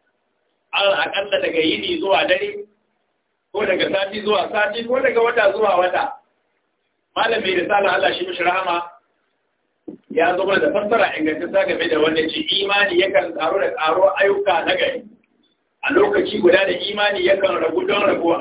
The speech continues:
ayyuka na gari. A shekenan wannan awo za ka iya a kan kashi a dare ko rana.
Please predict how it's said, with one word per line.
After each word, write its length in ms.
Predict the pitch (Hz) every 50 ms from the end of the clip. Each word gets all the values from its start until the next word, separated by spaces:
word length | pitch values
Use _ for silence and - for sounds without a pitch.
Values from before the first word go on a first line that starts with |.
| 160
ayyuka 280 | 170 175 - - 147 135
na 80 | 123 123
gari. 260 | 123 117 - - - - - _ _ _ _ _ _ _ _ _ _ _ _ -
A 80 | - - -
shekenan 380 | 233 233 233 226 214 214 208 214
wannan 240 | 214 214 208 196 - 190
awo 180 | - 196 185 -
za 120 | 196 190 180
ka 100 | 180 170 -
iya 120 | 156 165 147
a 80 | 147 -
kan 200 | 180 147 143 143
kashi 240 | 156 156 - 180 175
a 120 | 139 147
dare 340 | 156 165 160 160 160 156 156
ko 100 | 156 160
rana. 320 | 156 147 147 139 139 139